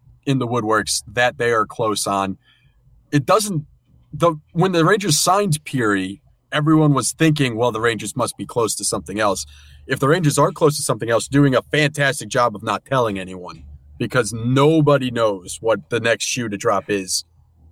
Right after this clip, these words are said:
for the Rangers. And you said it, uh, N H L free agency is super weird, but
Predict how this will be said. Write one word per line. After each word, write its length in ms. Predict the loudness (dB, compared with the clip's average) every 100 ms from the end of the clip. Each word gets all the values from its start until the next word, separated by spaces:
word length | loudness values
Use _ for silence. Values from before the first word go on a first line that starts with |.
| _
for 260 | 0 2 4
the 80 | 4
Rangers. 560 | 2 0 -10 -12 -6
And 380 | 0 2 2 -4 _ _ -20 -20 -14 -2
you 160 | 0
said 260 | 4 4 4
it, 100 | 0 0
uh, 200 | 0 2
N 100 | 0
H 160 | 0 4
L 140 | 2
free 200 | 2 -4
agency 540 | -4 -2 -2 0 4 4
is 300 | 2 -2 -2
super 400 | -2 0 0 0
weird, 360 | 2 0 -2 -10 -12 0
but 180 | 0